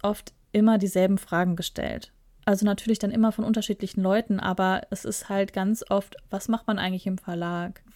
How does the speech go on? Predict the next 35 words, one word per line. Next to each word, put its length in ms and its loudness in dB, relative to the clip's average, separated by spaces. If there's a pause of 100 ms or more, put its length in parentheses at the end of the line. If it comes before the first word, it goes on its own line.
Was 360 -4
macht 280 -2
man 160 0
in 120 0
der 100 0
Presse? 320 0
Was 120 -4
macht 200 -2
man 80 -2
in 100 2
der 80 2
Redaktion? 640 2
Wie 160 0
kommt 320 -2
man 140 2
in 80 0
den 60 -4
Verlagsbereich? 1040 -8 (340)
Oder 300 0
auch, 200 2
wie 180 0
kann 220 0
man 160 0
Autor 540 0
werden? 280 -2
Wie 100 -2
kann 180 -2
man 80 0
Autorin 540 2
werden? 520 -2
Was 280 -6 (360)
muss 180 -2
man 160 2
da 120 2
machen? 400 -2